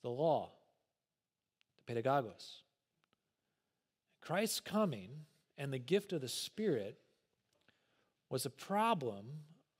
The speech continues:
for the professional law keepers. Because if the coming of Christ meant the end of the law's authority, that also meant the end of the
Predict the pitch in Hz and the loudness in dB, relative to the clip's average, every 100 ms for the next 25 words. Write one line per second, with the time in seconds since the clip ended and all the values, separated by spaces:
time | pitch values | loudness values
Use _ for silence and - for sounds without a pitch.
0 | _ _ - 147 143 143 165 151 - 139 | _ _ -6 -2 0 0 0 0 0 -4
1 | 127 147 156 156 101 - - - - - | 2 4 4 0 -14 -16 -16 -14 -16 -20
2 | _ _ _ _ _ _ _ _ _ - | _ _ _ _ _ _ _ _ _ -10
3 | 120 135 147 151 - 185 254 254 190 - | 2 4 4 0 -2 -2 0 -2 -4 0
4 | 151 131 131 - 143 127 127 - 156 190 | 2 2 -2 -4 -6 -4 -6 -4 -2 2
5 | 202 190 151 151 135 131 131 127 - - | 4 2 4 2 4 2 4 2 -2 -12
6 | - - 165 160 101 85 123 _ _ _ | -12 0 4 4 2 -6 -16 _ _ _
7 | _ _ _ _ - 135 156 202 - 175 | _ _ _ _ -6 0 4 4 2 0
8 | 151 127 143 139 147 135 120 113 | 0 -2 -4 -2 -2 -4 -6 -10